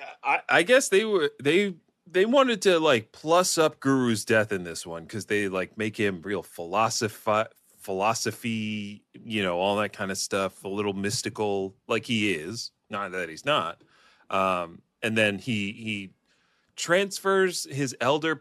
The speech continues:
power to Mamori, I think is the, is the new elder in town.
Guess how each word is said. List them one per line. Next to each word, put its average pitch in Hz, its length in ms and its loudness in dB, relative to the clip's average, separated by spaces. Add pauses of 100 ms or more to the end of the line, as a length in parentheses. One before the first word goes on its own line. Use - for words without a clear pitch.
(100)
power 165 520 0
to 117 600 -2 (140)
Mamori, 175 920 0
I 156 80 -10
think 185 200 -8
is 185 200 -4
the, 170 440 -4
is 127 120 -8
the 135 160 -8
new 147 320 -4
elder 160 460 0
in 180 120 -4
town. 180 500 -4